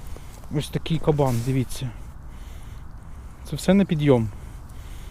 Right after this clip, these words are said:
Бачите? Спрацював підйом. Оце окунь. Оце те, що нам потрібно.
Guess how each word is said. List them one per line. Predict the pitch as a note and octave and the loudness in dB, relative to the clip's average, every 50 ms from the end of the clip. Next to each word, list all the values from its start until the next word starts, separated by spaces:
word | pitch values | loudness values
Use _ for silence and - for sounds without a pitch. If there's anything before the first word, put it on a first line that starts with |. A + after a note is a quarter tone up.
| - - - - - - - | -12 -12 -12 -12 -12 -10 0
Бачите? | C#3 C3 D#3 F#3 - A3 - - C#3+ - - - - - - - | 4 6 6 6 6 4 -2 -4 -6 -6 -8 -14 -16 -16 -14 -12
Спрацював | - - - C#3+ C#3 - - D#3 D#3 D3 - | -6 -2 0 0 0 2 4 4 4 4 4
підйом. | - C#3+ B2+ C3 B2+ A#2+ A2+ A2+ A2 - - - - - - - - - - - - - - - - - - - - - - - - - - - - - - - - - - - - - - - - - - - - - - - - - - - - | 2 0 2 2 4 4 4 2 -2 -6 -10 -12 -12 -12 -12 -14 -14 -14 -14 -14 -14 -14 -14 -14 -14 -14 -14 -14 -14 -14 -14 -12 -12 -12 -12 -12 -12 -12 -14 -14 -14 -14 -14 -14 -12 -12 -12 -12 -12 -12 -14 -12 -12 -12 -12 -12 -12 -12 -10 -8 -6
Оце | C3+ A#2+ - - A#3+ | -6 -6 0 4 6
окунь. | G#3+ E3 C#3+ C3+ A#2+ - C3 A#2+ A#2 A2+ - - - - - - - - - - - - - - - - - - - - - - - - - - | 8 10 10 8 8 6 2 2 2 0 -4 -10 -14 -14 -12 -10 -10 -10 -10 -12 -12 -12 -12 -12 -12 -12 -12 -12 -12 -14 -14 -14 -12 -12 -10 -6
Оце | - C#3+ - F#3+ | -6 -4 -4 0
те, | F3 - G3+ | 4 4 4
що | - - - | 4 6 4
нам | F3+ F3+ E3+ | 6 6 6
потрібно. | D#3+ - D3 - C#3+ B2+ A#2 A2 A2+ A2 G#2+ | 4 4 6 8 8 8 8 6 4 2 2